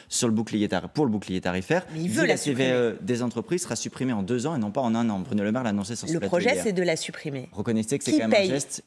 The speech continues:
Speaker 1: qui privilégie les ménages
Speaker 2: Qui
Speaker 1: au
Speaker 2: paye ?
Speaker 1: défaut des
Speaker 2: Oui, mais
Speaker 1: entreprises.
Speaker 2: non, mais qui paye à la fin des fins ? Qui paye à la fin des fins ? Même sur le tarif réglementé. Sur le tarif réglementé, ce ne sont pas les opérateurs, euh, privés, c'est pas Engie qui paye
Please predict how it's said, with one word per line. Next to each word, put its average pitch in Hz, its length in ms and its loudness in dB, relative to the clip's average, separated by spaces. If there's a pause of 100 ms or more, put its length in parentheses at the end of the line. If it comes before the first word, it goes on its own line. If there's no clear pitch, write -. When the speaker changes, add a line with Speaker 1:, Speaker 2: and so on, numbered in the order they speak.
Speaker 1:
qui 104 140 -4
privilégie 127 560 0
les 110 100 4
ménages 127 400 2
Speaker 2:
Qui - 140 -2
Speaker 1:
au 208 40 2
Speaker 2:
paye ? 156 280 0
Speaker 1:
défaut - 180 -4
des 180 60 0
Speaker 2:
Oui, 247 200 2
mais 202 120 4
Speaker 1:
entreprises. 208 180 2
Speaker 2:
non, 214 100 -2
mais 165 140 -2
qui - 240 -4
paye 214 400 0
à 143 80 -4
la 139 100 -2
fin - 180 -10
des 135 120 -6
fins ? - 240 -14 (200)
Qui 269 140 -2
paye 196 260 0
à 127 60 -2
la 117 80 -2
fin - 160 -10
des 120 80 -6
fins ? 117 280 -6
Même 277 220 4
sur 202 180 -2
le 170 100 -2
tarif 156 280 -2
réglementé. 147 600 -4 (340)
Sur 220 140 0
le 208 40 -4
tarif 226 300 2
réglementé, 170 640 -2 (400)
ce - 140 -2
ne 190 80 2
sont 196 180 0
pas 180 220 2
les 151 160 -2
opérateurs, 147 640 -2
euh, 127 160 -4
privés, 269 440 -2
c'est 165 160 -6
pas 123 120 -2
Engie 202 400 0
qui 208 120 -10
paye 160 380 -4